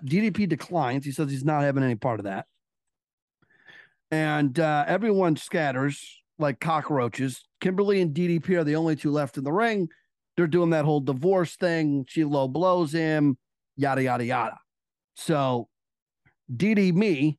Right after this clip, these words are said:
as Mark Madden used to always call him, doesn't want to save the life of his friend Arquette, declines the title match, and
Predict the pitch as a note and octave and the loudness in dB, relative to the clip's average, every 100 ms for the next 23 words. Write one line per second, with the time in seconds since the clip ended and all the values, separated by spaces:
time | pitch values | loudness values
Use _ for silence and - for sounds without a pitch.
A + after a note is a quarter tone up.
0 | _ C#3+ B2 C#3 C3 C#3 B2+ A#2+ B2 A2+ | _ -4 0 0 0 0 0 0 -2 0
1 | B2+ B2 A2+ G#2+ B2+ G2 A#2 C#3 _ _ | 0 0 -2 -4 -4 -4 -6 -10 _ _
2 | _ _ - E3+ F3 E3+ D#3+ C#3+ D#3+ D3 | _ _ -2 0 2 2 0 0 0 0
3 | C3+ C#3+ A#2 C3 B2+ - C3+ B2+ A#2+ G3 | 0 -2 -4 -4 -4 0 -2 -2 -2 0
4 | F#3+ - - - - G3+ G3+ E3 D#3 E3+ | -2 -4 -12 -10 -2 0 0 -2 -4 -2
5 | D#3 D3+ C#3 _ _ _ _ - C#3+ D3 | 0 -2 -4 _ _ _ _ -4 -2 -2
6 | C#3+ - - - _ _ _ _ C3 C3+ | -4 -8 -18 -20 _ _ _ _ -2 0
7 | C3 B2+ A#2 | 0 0 -2